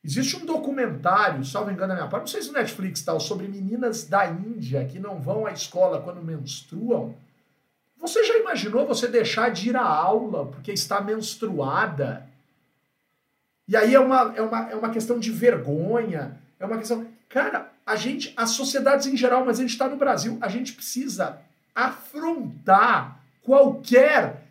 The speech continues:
preconceito sentimental relacionado à ideia de que uma mulher não pode, não pode menstruar. Olha que absurdo.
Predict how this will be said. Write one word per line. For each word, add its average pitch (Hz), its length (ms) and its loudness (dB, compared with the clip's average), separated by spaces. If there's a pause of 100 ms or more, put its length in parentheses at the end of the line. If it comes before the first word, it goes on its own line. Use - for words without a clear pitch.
(180)
preconceito 233 880 0
sentimental 226 800 0 (160)
relacionado 277 760 2
à 254 40 8
ideia 202 800 2 (200)
de 226 160 -6
que - 400 0 (160)
uma 262 200 2
mulher 269 480 6
não 370 240 2
pode, 175 800 8 (800)
não 330 400 2 (140)
pode 285 500 12
menstruar. 185 460 0
Olha 440 120 2
que - 100 4
absurdo. - 960 0